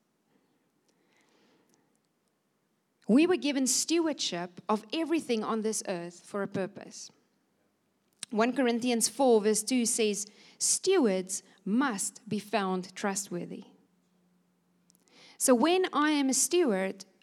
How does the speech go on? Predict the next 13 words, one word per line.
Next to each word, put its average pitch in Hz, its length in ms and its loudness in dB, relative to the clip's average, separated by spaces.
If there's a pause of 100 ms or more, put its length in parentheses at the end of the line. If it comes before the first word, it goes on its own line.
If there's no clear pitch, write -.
I 262 180 -2
actually 254 320 -2
have 226 160 -2
a 220 60 0
responsibility. 208 1000 -6 (1120)
And 214 120 0
that 277 160 0
responsibility 247 920 0
is 214 120 0
to 226 80 0
be 220 80 2
found 214 680 -2
trustworthy. 208 800 -2